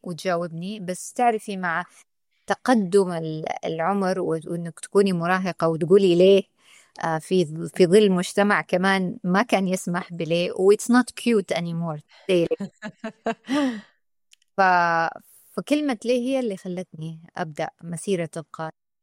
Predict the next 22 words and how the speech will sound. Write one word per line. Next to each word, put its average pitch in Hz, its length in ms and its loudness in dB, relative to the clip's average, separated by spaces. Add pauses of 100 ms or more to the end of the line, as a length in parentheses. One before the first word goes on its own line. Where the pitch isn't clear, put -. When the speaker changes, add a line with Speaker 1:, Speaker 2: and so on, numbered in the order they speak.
Speaker 1:
إلى 269 140 4
جانب 269 340 2
إني 214 240 2
أنا 240 160 0
شفت - 300 -10
كثير 285 380 -4
من 233 180 -2
النماذج، 202 800 0 (600)
آه، 175 320 0
الاجتماعية 190 1000 0 (100)
أو 175 120 0
القصص 220 480 -4
الاجتماعية 180 760 0
اللي، 170 280 -4 (360)
اللي 175 180 2
مرت، 214 500 4
اللي، 170 300 0
اللي 170 240 2 (160)
كانت 240 320 6 (640)
في 208 40 0
الجو 196 400 6
العام، 170 560 0